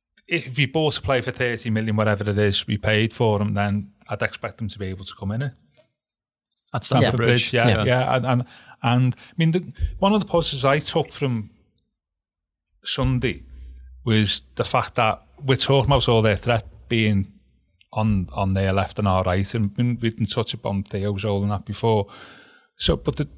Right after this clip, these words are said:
Speaker 1: the, the, I don't recall us being putting on t-, through the middle of the pitch.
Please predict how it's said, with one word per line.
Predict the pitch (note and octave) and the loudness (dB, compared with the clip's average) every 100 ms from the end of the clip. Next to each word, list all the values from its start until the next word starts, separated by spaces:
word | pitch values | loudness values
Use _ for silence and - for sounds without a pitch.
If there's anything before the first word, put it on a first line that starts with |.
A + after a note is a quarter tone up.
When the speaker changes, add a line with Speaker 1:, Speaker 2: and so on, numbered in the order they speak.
| - | -4
Speaker 1:
the, | D#3 D3+ - | 0 0 0
the, | D#3 - | -6 -6
I | - | 0
don't | F#3 | 4
recall | F#3+ G3 D#3+ D#3+ E3+ | 4 4 4 6 4
us | |
being | - E3+ D#3+ B2 - _ _ _ | 2 2 4 2 -2 _ _ _
putting | - C#3+ | -4 -2
on | C#3 C3 | 2 0
t-, | - | -2
through | - - A#2 | -6 0 2
the | |
middle | A2+ A2 | 2 2
of | G#2 | -2
the | |
pitch. | G2+ D#3 - - | -2 -2 -2 -6